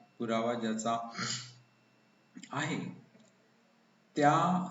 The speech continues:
सगळ्या घटनांचा अभ्यास करून पुनर्जन्माच्या सत्यकथा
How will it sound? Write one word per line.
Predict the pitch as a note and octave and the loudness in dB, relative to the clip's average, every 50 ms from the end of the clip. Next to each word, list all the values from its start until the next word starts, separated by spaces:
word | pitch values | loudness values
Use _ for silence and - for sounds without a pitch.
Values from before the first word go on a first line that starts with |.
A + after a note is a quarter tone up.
| - | -8
सगळ्या | - - C#3+ B2+ A#2 B2+ B2+ C3 C3+ C#3 | -6 -4 -4 -2 2 2 4 4 4 2
घटनांचा | B2+ B2 A#2 A#2+ C3 B2+ B2+ C3 C3 C3 B2+ B2 B2 B2 - - - - - C3+ C3+ C#3 C#3 - - | 2 0 -2 -2 0 2 2 2 2 4 2 2 0 0 -4 -6 -6 -2 0 2 2 2 0 0 -2
अभ्यास | A#2 A2 G#2+ A2 A#2 A#2+ A#2+ - - - | -4 -4 -4 -4 -4 -4 -4 -6 -8 -8
करून | - G#2+ G#2+ G#2+ A#2 D3+ - - - - - | -8 -10 -10 -8 -10 -12 -14 -14 -16 -14 -8
पुनर्जन्माच्या | A#2+ A#2 A#2 B2 B2 A#2+ B2 A#2+ A#2 A#2+ A#2+ A#2+ A#2 A#2 A#2 A#2+ | -4 -2 0 0 0 0 0 0 2 2 2 0 0 -2 -6 -4
सत्यकथा | A#2+ A#2+ A2 - - A#2+ G#2+ G#2+ G#2+ A2 A#2 B2+ C#3+ - - - - | -4 -6 -6 -4 -6 -6 -4 -4 -6 -4 -4 -4 -4 -4 -6 -12 -16